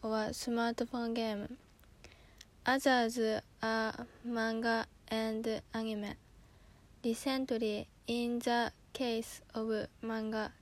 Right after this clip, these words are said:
鬼滅の刃. But there are wide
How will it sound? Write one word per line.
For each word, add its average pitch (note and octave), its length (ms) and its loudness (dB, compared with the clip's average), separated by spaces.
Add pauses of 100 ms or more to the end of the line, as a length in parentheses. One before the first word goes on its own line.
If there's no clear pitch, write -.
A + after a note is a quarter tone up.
(320)
鬼 A#3 180 -4
滅 A3+ 340 -4
の A#3 120 -2
刃. A3 420 -2 (680)
But A3 540 0
there B3+ 220 2
are G#3+ 680 0 (380)
wide A#3+ 640 2